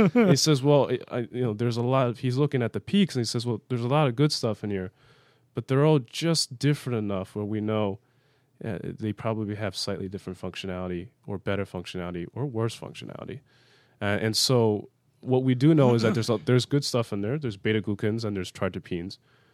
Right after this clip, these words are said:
Speaker 1: We're still v-, very much in the midst of investigating specifically what they do to specific biomarkers in, in first in, in cell and animal models and then humans.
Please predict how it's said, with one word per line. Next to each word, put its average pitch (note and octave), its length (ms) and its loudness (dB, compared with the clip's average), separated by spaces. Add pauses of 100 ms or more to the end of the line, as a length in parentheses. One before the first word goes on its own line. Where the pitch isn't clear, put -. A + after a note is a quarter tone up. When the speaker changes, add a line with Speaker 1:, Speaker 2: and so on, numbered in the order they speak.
(140)
Speaker 1:
We're A2+ 120 0
still C3+ 360 4
v-, A#2 200 -8 (160)
very B2+ 260 4
much A#2 300 0
in A2 40 -4
the G#2+ 60 -4
midst G#2 320 -2
of F#2+ 100 -6
investigating G2 680 0
specifically - 640 -2
what G2 180 -4
they G2+ 140 -4
do G2 160 -4
to F#2 80 -4
specific - 680 -8
biomarkers F2 640 -6
in, E2+ 240 -12
in E2+ 300 -10 (400)
first - 400 0
in, F#2+ 260 -4
in F#2 180 -6
cell F#2 300 -2
and F2+ 80 -4
animal F2+ 280 -4
models F2 360 -6
and E2 80 -8
then E2+ 120 -8
humans. - 520 -14